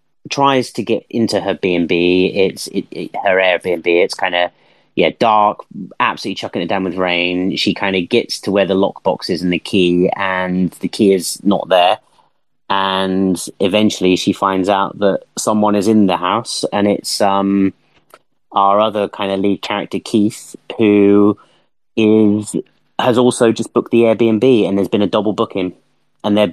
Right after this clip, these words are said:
both, uh, unfortunately double booked into this, this house, and, um, they're trying to kinda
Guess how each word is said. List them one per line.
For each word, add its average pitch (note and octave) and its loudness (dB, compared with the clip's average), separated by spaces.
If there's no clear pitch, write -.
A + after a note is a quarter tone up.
both, - -2
uh, G2+ 2
unfortunately A2 -2
double A2 0
booked - -4
into A2 0
this, - -4
this G2 0
house, A#2+ -4
and, G#2 2
um, G#2+ 2
they're A2 0
trying G#2+ 0
to G#2 0
kinda G#2 -2